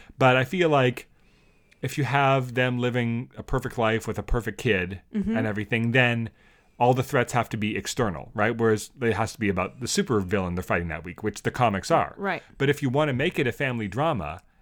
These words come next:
Speaker 1: and you
Speaker 2: Mm-hmm.
Speaker 1: wanna have the conflict come from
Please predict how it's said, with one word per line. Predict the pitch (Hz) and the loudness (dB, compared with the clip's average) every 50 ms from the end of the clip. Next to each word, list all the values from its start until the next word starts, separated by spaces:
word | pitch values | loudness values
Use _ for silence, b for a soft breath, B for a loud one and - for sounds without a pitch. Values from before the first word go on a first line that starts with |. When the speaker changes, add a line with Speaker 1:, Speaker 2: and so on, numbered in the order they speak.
| _ | _
Speaker 1:
and | - 120 120 123 | -4 -2 0 0
you | 120 | 0
Speaker 2:
Mm-hmm. | 117 | 0
Speaker 1:
wanna | 131 135 139 143 123 | 0 0 2 0 0
have | 107 131 127 120 117 113 113 107 95 - - - | 0 2 2 4 4 2 2 -2 -4 -10 -20 -16
the | - 107 113 110 104 | -10 -6 -4 -4 -4
conflict | - - 135 131 131 131 - - 113 104 - - | -2 0 0 2 2 0 0 0 -2 -2 -2 -4
come | - - 131 123 113 | -4 -2 -2 -2 -2
from | 104 - 120 107 98 95 95 95 98 | -2 0 2 2 2 2 2 -2 -4